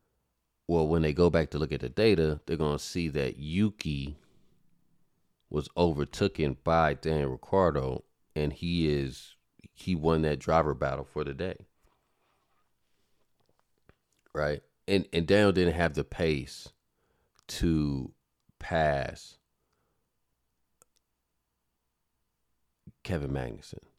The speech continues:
And w-, w-, when, when watching back the race,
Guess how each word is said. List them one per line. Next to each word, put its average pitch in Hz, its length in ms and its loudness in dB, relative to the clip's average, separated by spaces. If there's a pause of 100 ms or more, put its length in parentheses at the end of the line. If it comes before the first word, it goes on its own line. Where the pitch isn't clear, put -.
(2750)
And 87 360 4 (220)
w-, 80 240 -2
w-, 82 240 0
when, 82 240 4
when 78 220 4
watching 85 320 4
back 73 200 0
the 67 120 -4
race, 95 480 2